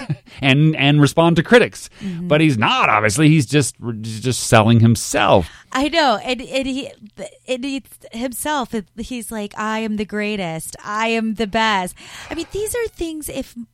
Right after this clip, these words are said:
Speaker 2: if my nine-year-old, if I saw him on
Speaker 1: Yeah.
Speaker 2: the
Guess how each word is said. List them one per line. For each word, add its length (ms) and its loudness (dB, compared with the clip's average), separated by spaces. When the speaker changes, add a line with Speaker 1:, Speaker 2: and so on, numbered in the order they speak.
Speaker 2:
if 180 -8
my 260 -4
nine-year-old, 1000 -4
if 100 -18
I 60 -6
saw 220 -8
him 200 -6
on 100 0
Speaker 1:
Yeah. 960 4
Speaker 2:
the 80 4